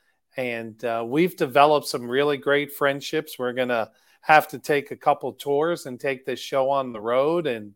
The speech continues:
uh, have a few drinks, a few meals with our new friends. But that's what's exciting to me. And I, and I say this a lot. People ask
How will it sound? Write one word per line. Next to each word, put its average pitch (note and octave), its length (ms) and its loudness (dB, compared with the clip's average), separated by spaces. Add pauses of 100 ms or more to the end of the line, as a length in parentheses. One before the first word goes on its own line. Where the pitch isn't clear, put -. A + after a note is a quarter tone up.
(100)
uh, G#2 280 -10 (320)
have D3+ 220 6
a B2+ 40 -2
few C#3 280 -4
drinks, D3 500 -2
a C#3 60 -10
few C3+ 220 -6
meals C#3+ 640 -4
with C3 180 -4
our B2 120 -4
new B2+ 240 -8
friends. C#3+ 520 -4
But B2 280 -4 (400)
that's E3 400 4
what's D3+ 320 -2
exciting B2 680 0
to - 160 -12
me. A#2+ 300 -6
And A2+ 120 -4
I, A2+ 260 -4
and B2+ 160 -4
I A#2+ 140 0
say C3+ 320 -6
this A#2+ 260 -8
a A#2+ 60 -6
lot. A2+ 320 -4
People B2+ 400 -4
ask A#2 460 -2